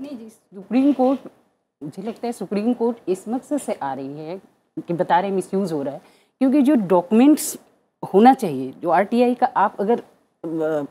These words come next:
अपील करते हैं और सुप्रीम कोर्ट में डायरेक्ट आ जाते हैं, तो उसमें क्या होता है कि आपको पूरी डॉक्यूमेंट्री प्रूफ होनी चाहिए। आप किसी के बारे में थोड़ी जानकारी आपने ले लिया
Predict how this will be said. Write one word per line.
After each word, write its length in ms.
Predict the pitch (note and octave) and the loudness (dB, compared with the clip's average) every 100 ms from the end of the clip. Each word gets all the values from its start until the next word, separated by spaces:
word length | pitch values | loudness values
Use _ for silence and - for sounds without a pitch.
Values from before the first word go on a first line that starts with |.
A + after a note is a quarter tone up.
| _ | _
अपील 220 | - G#3+ G#3+ | -6 -4 -2
करते 360 | F3+ E3 F#3 | -4 -2 -2
हैं 180 | G3 G#3 | 0 0
और 100 | G3 | 0
सुप्रीम 360 | F3 G3 G3 A3+ | -2 -4 -2 -2
कोर्ट 240 | F#3+ F#3 | -4 0
में 140 | F#3 E3 - _ _ _ - | -2 -2 -10 _ _ _ -6
डायरेक्ट 300 | D#3 F3+ E3 | -4 -2 -2
आ 80 | C#3+ | -2
जाते 320 | D#3 D3+ F#3 | -2 -4 -6
हैं, 140 | G3+ A#3+ | -6 -6
तो 120 | A3+ | -4
उसमें 340 | A3+ - C4+ B3+ | -6 -2 -4 -2
क्या 240 | A3 A3 | -4 -6
होता 180 | G3 - | -6 -2
है 200 | G#3 B3 - _ _ | -2 -4 -12 _ _
कि 60 | - | 0
आपको 380 | G#3+ G#3+ - C4 | 2 2 0 -6
पूरी 560 | - _ - C4 D#4 | -6 _ 2 4 6
डॉक्यूमेंट्री 600 | A#3 G#3 G#3 A3 A#3+ B3+ | 4 4 4 4 2 2
प्रूफ 400 | C4 - B3+ A3+ | 0 4 6 6
होनी 200 | G3 E3 | 4 4
चाहिए। 320 | C#3 B2+ A#2+ C3 _ _ _ _ _ - | 0 -6 -10 -14 _ _ _ _ _ 2
आप 300 | G#3+ B3 - | 2 2 -4
किसी 440 | A#3 - C#4+ D4+ | -4 2 4 4
के 440 | C#4+ _ _ C4 A#3 | 2 _ _ 0 2
बारे 320 | G#3+ G3 A3+ | 2 4 4
में 180 | F3 B2+ _ _ _ _ _ _ _ - - | 2 0 _ _ _ _ _ _ _ -20 0
थोड़ी 200 | A#3 C4 | 4 6
जानकारी 520 | A#3 A#3 A3 G#3+ A#3+ | 4 4 4 2 4
आपने 280 | A3+ G#3+ G3 | 0 2 2
ले 180 | F#3 G#3+ | 4 2
लिया 300 | F3+ D#3 | 0 -4